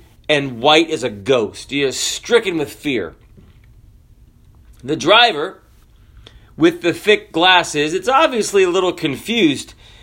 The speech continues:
and says, "Officer, I, I don't understand. I was doing exactly the speed limit. What seems to be the problem?" "Sir," the officer replies, "you weren't speeding,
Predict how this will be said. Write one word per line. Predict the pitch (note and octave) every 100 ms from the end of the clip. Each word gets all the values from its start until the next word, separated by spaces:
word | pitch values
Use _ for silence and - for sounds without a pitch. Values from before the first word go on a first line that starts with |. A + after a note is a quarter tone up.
| -
and | - D#3 C#3+
says, | F#3 E3+ - C#3+
"Officer, | D3 G3+ G3+ A#3 A#3
I, | G3+ F3 - _ - _ -
I | - G#2+ D#3+
don't | D#3+ E3
understand. | D#3+ D#3 D3 G#3 G#3+ C#3
I | B2+
was | B2+ A2+ -
doing | - A2+ D#3 D#3+
exactly | C#3+ C3 A2 C#3 C3+ - C3
the | B2
speed | - - E3+ D#4+
limit. | C3 G2 F2 - _ - - -
What | C3+
seems | - E3 D#3+
to | -
be | C#3+ D3+
the | D3+
problem?" | - G3+ A#3 D#3 G#2+ - _ - - _ _ - - - _ - -
"Sir," | - - G3 F#3 D3 - _ _ - -
the | C3+
officer | C3+ C3+ C#3 C3+ C#3+
replies, | C3+ C3+ - C3+ B2 - - -
"you | D#3 E3+
weren't | E3+
speeding, | E3+ - A3 A3 C#3 G2